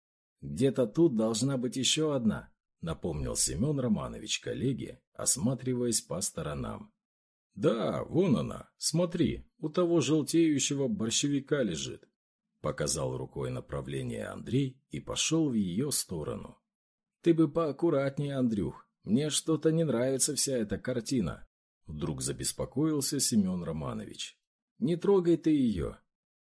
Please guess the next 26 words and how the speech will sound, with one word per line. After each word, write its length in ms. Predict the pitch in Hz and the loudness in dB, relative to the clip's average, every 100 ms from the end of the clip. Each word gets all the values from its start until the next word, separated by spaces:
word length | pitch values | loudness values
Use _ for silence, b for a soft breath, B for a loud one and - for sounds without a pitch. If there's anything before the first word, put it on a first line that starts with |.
| - | -10
«Да 220 | - 110 | -2 2
ладно, 600 | 175 185 156 82 - - | 4 2 0 -4 -8 -16
я 240 | - 143 208 | -6 -2 0
аккуратно 520 | - 180 185 175 165 | 2 2 2 0 -2
же 140 | 127 | 0
смотрю. 560 | - - 175 - - - _ _ - | 2 2 0 -4 -8 -12 _ _ -6
Вот 300 | - 170 170 | 0 2 4
и 120 | 143 | 4
инструмент 580 | 120 - 78 135 156 147 | 2 0 -2 0 0 0
в 40 | |
виде 200 | 135 131 | 0 0
палки 400 | 107 139 123 107 | 0 0 0 0
есть». 500 | 117 113 104 - - _ _ _ _ _ | 0 0 0 -2 -8 _ _ _ _ _
То, 320 | - 76 62 - | -2 0 -2 -6
что 300 | - - 85 | -6 -2 -2
увидел 420 | 80 151 131 123 | -2 -2 -4 -6
там 240 | - 120 | -6 -6
Андрей, 560 | 113 57 - 117 - - _ | -6 -6 0 0 -2 -8 _
ему 300 | 117 127 117 | -10 -8 -8
тоже 420 | - 151 151 135 | -4 0 0 2
не 120 | 135 | 0
понравилось. 880 | 123 127 117 90 73 117 104 - - _ _ _ _ - | 2 2 2 0 -4 -8 -8 -8 -10 _ _ _ _ -8
Собака 520 | - 135 139 160 160 | -4 -2 -2 0 2
лежала 480 | 151 151 123 131 127 | 2 2 4 2 4
на 120 | 123 | 2
животе, 720 | 110 117 113 107 - 113 - | 2 0 0 0 -2 -6 -10